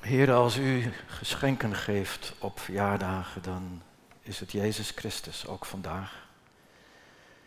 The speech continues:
Maar ook om weer nieuwe aspecten te zien. En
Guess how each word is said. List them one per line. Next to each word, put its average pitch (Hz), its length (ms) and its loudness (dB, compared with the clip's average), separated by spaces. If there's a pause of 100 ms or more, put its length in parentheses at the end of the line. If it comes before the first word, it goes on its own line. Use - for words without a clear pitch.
(800)
Maar 98 220 -2
ook 131 260 4
om 117 280 2
weer 107 280 2
nieuwe 123 460 2 (1800)
aspecten 110 600 -4
te 85 140 -8
zien. 85 280 -10
En 87 300 -12